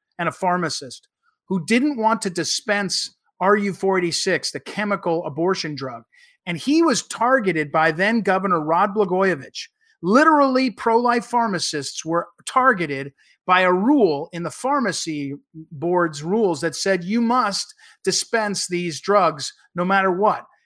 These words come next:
And he said, "Wait, I have an objection. I believe in life. I don't want to do this." And he went to court and he fought over it. I was his lawyer and we fought about it and he won ultimately. My point here is that the cost of being pro-life,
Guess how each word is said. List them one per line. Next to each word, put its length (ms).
And 100
he 120
said, 180
"Wait, 240
I 140
have 180
an 80
objection. 640
I 140
believe 400
in 160
life. 340
I 60
don't 180
want 160
to 140
do 80
this." 200
And 80
he 60
went 200
to 60
court 300
and 80
he 20
fought 200
over 180
it. 20
I 60
was 160
his 140
lawyer 260
and 100
we 100
fought 260
about 240
it 60
and 80
he 80
won 420
ultimately. 520
My 140
point 300
here 140
is 140
that 180
the 80
cost 480
of 80
being 260
pro-life, 600